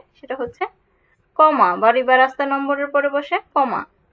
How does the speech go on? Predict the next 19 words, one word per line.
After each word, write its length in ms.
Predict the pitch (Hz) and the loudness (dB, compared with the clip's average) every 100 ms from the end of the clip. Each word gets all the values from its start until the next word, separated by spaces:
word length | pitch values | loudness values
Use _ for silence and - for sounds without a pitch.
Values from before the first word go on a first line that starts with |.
| _ _ _ _ _ _ | _ _ _ _ _ _
সূর্যের 480 | - 370 330 339 277 | -8 -6 -2 2 4
প্রতিশব্দ 580 | 320 320 302 311 285 214 277 | 2 -6 -8 -6 -6 -4 -6
কোনটি? 360 | 277 262 196 196 | -4 -6 -6 -10
সূর্যের 400 | 254 247 262 262 | -10 -6 -2 -2
প্রতিশব্দ 480 | 269 269 269 262 254 | -2 -6 -6 -8 -4
হচ্ছে 340 | 277 262 - 392 - _ _ | -6 -4 -4 -4 -6 _ _
আদিত্য। 460 | - 247 254 254 - 233 - _ _ _ _ _ _ | -2 -2 -4 -8 -4 -2 -2 _ _ _ _ _ _
এখন 220 | - - 294 | -6 -4 0
আরো 180 | 254 277 | 0 0
কিছু 220 | 302 320 320 | -2 -8 -8
প্রতিশব্দ 480 | 311 311 302 277 247 | -8 -10 -6 -6 -4
আমরা 200 | 247 240 | -4 -2
দেখে 280 | 233 254 226 | -2 -2 -6
নিই, 180 | 247 427 _ _ _ _ _ - | -8 -10 _ _ _ _ _ -10
যেমন 240 | 214 226 - | -8 -8 0
আদিত্য, 580 | 247 240 262 - _ 220 240 403 - _ | 0 0 -6 -10 _ -2 -2 -4 -10 _
রবি, 500 | 240 247 254 226 220 302 - _ _ _ | -2 4 4 2 -4 -6 -10 _ _ _
সবিতা, 580 | - 269 254 269 - 208 349 _ _ _ _ _ | -2 0 0 -4 0 0 0 _ _ _ _ _
দিবাকর, 640 | 214 277 262 262 240 214 | -6 0 2 2 4 4